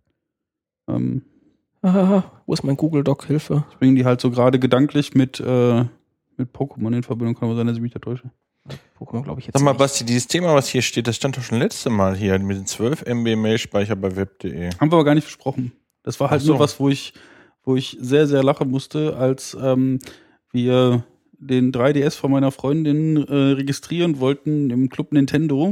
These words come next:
Speaker 1: Und da, wenn du dich beim Club Nintendo anmeldest, kriegst du eine Bestätigungs-E-Mail,
Speaker 3: Mhm.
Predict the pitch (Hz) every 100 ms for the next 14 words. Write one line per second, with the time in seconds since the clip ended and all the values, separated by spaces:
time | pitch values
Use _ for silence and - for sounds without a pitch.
0 | 196 135 139 139 - 135 131 135 139 135
1 | 131 131 - 151 139 135 135 131 160 170
2 | 151 151 208 - _ _ _ _ _ 151
3 | 143 147 143 185 202 147 143 143 147 139
4 | 123 117 113 _ _ - 104 139